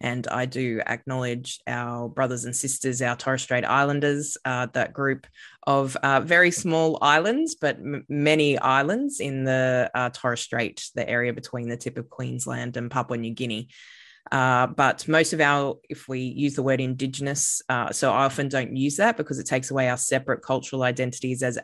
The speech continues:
Aboriginal peoples of over three hundred nations. Uh, but that is ninety percent of our Indigenous population. And then we have those, uh, who are both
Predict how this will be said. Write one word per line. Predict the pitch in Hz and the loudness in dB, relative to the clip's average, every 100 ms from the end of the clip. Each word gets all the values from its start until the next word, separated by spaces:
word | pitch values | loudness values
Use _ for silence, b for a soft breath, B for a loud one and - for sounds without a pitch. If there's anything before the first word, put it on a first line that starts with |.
| - | -2
Aboriginal | 131 135 143 139 143 131 | -2 0 -2 -2 -4 -4
peoples | 139 135 139 131 | -2 -2 -2 -4
of | 127 | 0
over | 127 120 | 0 0
three | 127 - 135 | -4 -4 -4
hundred | 135 131 127 | -2 -4 -2
nations. | 131 156 - 269 370 - B B B B - | -2 -2 -2 -4 -4 -10 B B B B -2
Uh, | 135 | 0
but | 127 135 | 2 4
that | 147 | 4
is | 143 147 147 | 4 4 2
ninety | 143 139 135 139 | 0 0 -2 -6
percent | 135 131 131 131 135 - 135 | -4 -2 0 -2 -4 -6 -2
of | 135 127 | -2 0
our | 135 131 | 0 0
Indigenous | 131 135 127 139 131 | -2 -4 -4 -6 -4
population. | - 139 147 139 160 - 277 339 B B B B - | -4 -2 0 2 0 -2 -4 -6 B B B B -4
And | 139 135 | 0 2
then | 143 139 139 - | 2 2 -2 -2
we | 139 | -4
have | 139 135 131 131 | -2 0 0 0
those, | 151 143 143 139 135 - - | 4 6 6 2 -2 -8 -8
uh, | 131 131 127 | -4 -2 -2
who | 131 143 | 0 0
are | |
both | 131 143 | 2 2